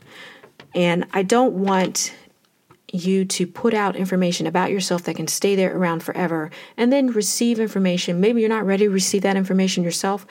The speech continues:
but to receive information that might not be helpful specifically to you.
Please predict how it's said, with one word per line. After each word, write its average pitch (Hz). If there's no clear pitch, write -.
but 196
to -
receive 240
information 180
that 185
might 214
not 226
be 226
helpful 190
specifically 170
to 185
you. 175